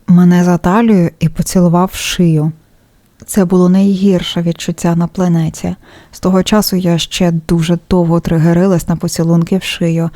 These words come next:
і не дозволяла робити це своїм майбутнім хлопцям. Мені було бридко і страшно.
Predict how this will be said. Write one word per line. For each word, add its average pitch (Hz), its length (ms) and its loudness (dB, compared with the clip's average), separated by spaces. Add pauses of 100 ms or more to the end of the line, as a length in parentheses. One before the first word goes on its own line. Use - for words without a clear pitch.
(320)
і 202 100 4
не 175 140 2
дозволяла 175 600 0
робити 165 360 -2
це 160 180 -6
своїм 165 340 0
майбутнім 160 540 -2
хлопцям. 160 600 -4 (480)
Мені 170 280 0
було 170 260 0
бридко 165 480 -2
і 151 60 -2
страшно. 170 720 -4